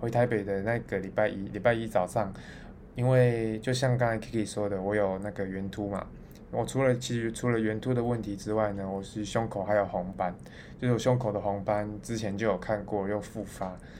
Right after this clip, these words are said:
那它这个其实是叫做环状肉芽肿，后来去看说，其实如果这个越长越多的话，会变成环状红斑。之前的治疗方法呢，是它会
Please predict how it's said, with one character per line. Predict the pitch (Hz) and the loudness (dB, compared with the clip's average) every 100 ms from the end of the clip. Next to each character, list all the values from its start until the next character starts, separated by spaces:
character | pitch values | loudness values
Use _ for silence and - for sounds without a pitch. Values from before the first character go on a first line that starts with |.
| - | -6
那 | 120 | -2
它 | 113 | 2
这 | 117 120 | 2 2
个 | 107 | 0
其 | 104 | -2
实 | 98 | -6
是 | 101 117 | -4 -2
叫 | 110 110 | 2 2
做 | 110 107 104 | 2 2 2
环 | 101 104 98 | 0 -2 -2
状 | 101 120 107 | 0 0 0
肉 | 110 104 | 0 0
芽 | 95 87 90 | 0 -4 -4
肿， | - - - - - - | -4 -4 -6 -16 -14 0
后 | 127 | 4
来 | 104 | 4
去 | 101 | 2
看 | 120 - 117 | 0 2 2
说， | 113 110 107 107 | 4 2 2 0
其 | - 104 | -8 -6
实 | 104 | -4
如 | 110 | -2
果 | 107 101 98 | 0 0 -2
这 | 117 | -2
个 | 113 | 0
越 | 113 117 | 2 2
长 | 95 | 0
越 | 98 110 | 0 -2
多 | 107 | 0
的 | 101 | 0
话， | 98 110 | 2 2
会 | 107 | 2
变 | 110 107 | -2 -4
成 | 92 95 | -6 -6
环 | 95 95 | -4 -2
状 | 113 101 | -2 0
红 | 98 90 | -2 -2
斑。 | 90 87 - - - - - - - - - | -2 -6 -6 -16 -16 -14 -14 -14 -14 -14 -4
之 | 147 | -2
前 | 127 110 | 0 0
的 | 104 | 0
治 | 101 127 | 0 0
疗 | 104 | 0
方 | 98 110 107 | 2 0 0
法 | 95 | -4
呢， | 90 90 90 | -4 -4 -4
是 | 90 110 104 98 | -4 -4 -2 -2
它 | 104 | -2
会 | 101 113 107 98 | 0 4 4 2